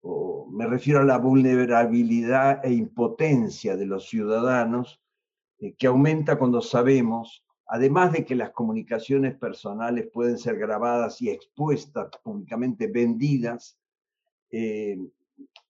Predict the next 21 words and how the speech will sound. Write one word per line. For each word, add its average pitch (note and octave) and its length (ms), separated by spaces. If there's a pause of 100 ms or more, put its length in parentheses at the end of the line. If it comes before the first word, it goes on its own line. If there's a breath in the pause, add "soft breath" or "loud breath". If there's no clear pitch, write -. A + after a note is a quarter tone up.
(1200)
la A#2+ 160
suma F3+ 440
de C#3+ 40
nuestros B2 320
comportamientos B2+ 1040 (300 soft breath)
será D3 420
combinada C#3+ 880
en A2 180
al-, G#2 420
algoritmos A#2 960 (380)
que C#3 140
tratarán C3+ 520
de C#3+ 80
orientar C3 800 (320)
cómo C3+ 500
nos A2 160
vamos B2 320
a B2 80
comportar G#2+ 640
como G2+ 200
ciudadanos B2 800